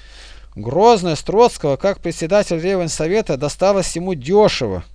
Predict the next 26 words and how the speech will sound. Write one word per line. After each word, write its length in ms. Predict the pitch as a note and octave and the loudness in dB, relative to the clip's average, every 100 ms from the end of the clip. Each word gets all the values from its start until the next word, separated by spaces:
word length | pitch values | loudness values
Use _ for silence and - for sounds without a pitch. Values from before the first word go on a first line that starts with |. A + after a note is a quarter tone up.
| - - - - - - | -20 -20 -20 -20 -20 -12
и 120 | C#3+ | -8
не 140 | E3 D#3 | -4 -2
выявляет 640 | D3+ D3+ D#3+ G3+ G3 - C#3 | -2 -2 0 2 2 -4 -10
истинной 420 | E3+ - D#3 D3+ | -8 -8 -8 -8
твердости. 720 | - C#3+ C3 G#2+ - - - - - - - - | -6 -4 -2 -4 -10 -12 -16 -16 -20 -20 -20 -20
Кто 240 | - B3+ C4 | -2 2 2
многих 520 | G#3 B3 A3 F3+ - | 2 0 0 -2 -4
велел 340 | F3 A3+ G3 | -2 0 2
расстрелять, 720 | D#3+ D3 - F3 A#3 B3+ - - - - - - | 0 -4 -8 -2 2 2 2 -10 -18 -20 -18 -10
еще 340 | D#3 - G#3+ | -6 -4 -4
как 300 | - G#3 - | 0 0 0
скисает 720 | - - D#3 - A3 G3+ C#3 | -8 -8 -8 -4 0 0 0
перед 260 | - C#3 C#3 | -4 -8 -6
собственной 520 | - F3 - C3+ B2+ | -2 -4 -4 -10 -10
смертью. 560 | - A#2+ B2 A2+ G#2+ G2 - - - - - - - | -10 -6 -6 -6 -10 -14 -16 -20 -20 -20 -20 -18 -2
Эти 360 | D#3+ G#3 F#3+ | 0 0 -2
две 300 | E3 E3 G#3+ | -6 -2 -2
твердости 720 | - D#3 G#3 A#3 E3 C#3+ - | -2 0 4 4 2 -6 -6
друг 300 | C3 F3+ F#3+ | -6 -4 -2
с 40 | D3 | -2
другом 320 | F#3 F#3 E3+ | -2 -2 -4
не 100 | E3+ | -6
связаны. 540 | D#3+ E3+ C3 G#2+ G2 - - - - - - - | -2 0 0 -2 -8 -12 -18 -20 -20 -20 -20 -6
А 160 | F3 | 0
Радек 380 | F#3+ F#3 F3+ - | 2 2 0 -2
провокатор. 680 | - D#3+ D3 - C3+ - A2 | -2 -2 -2 -2 -2 -2 -6